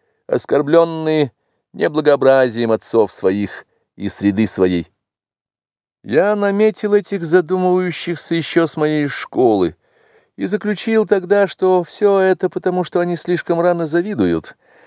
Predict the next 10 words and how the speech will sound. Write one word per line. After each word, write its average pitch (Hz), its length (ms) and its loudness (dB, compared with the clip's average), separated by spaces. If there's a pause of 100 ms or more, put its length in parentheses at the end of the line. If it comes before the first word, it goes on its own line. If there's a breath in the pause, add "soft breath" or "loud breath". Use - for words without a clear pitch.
(180 soft breath)
Заметь, - 440 -2
однако, 92 400 -2
что - 160 -6
я 98 360 4
и 95 120 -2
сам 113 380 0
был 139 180 -2
из 147 240 -6
задумывающихся 170 1080 -2
детей. 139 420 -2